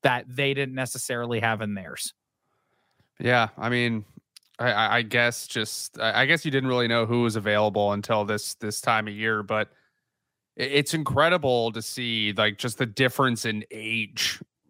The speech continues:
Speaker 2: on this hockey team. Like, just all of a sudden, every new guy brought in is, is almost thirty, thirty plus years old, and just the age of experience and the type of hockey player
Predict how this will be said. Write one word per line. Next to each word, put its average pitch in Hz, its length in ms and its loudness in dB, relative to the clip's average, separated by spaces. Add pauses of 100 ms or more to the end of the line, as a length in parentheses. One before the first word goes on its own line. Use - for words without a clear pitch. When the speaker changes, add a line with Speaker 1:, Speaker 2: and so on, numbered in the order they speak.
Speaker 2:
on 117 220 4
this 107 200 0
hockey 104 340 2
team. 87 240 -16
Like, 101 140 -10
just 123 180 -6
all 131 160 6
of 131 60 2
a 127 40 2
sudden, 127 500 2
every 123 340 2 (640)
new 123 200 4
guy 127 240 6
brought 120 320 4
in 120 220 -2
is, 104 360 -10
is 110 240 -10 (200)
almost 123 320 2 (100)
thirty, 123 640 2
thirty 123 260 4
plus 120 400 0
years 120 220 -2
old, 107 280 0
and 104 100 -6
just 110 180 -6
the 107 100 -2
age 113 300 2
of 120 100 2 (140)
experience 123 800 2
and 117 80 -2
the 117 80 2
type 117 280 0
of 113 120 0
hockey 120 340 2
player 107 400 -8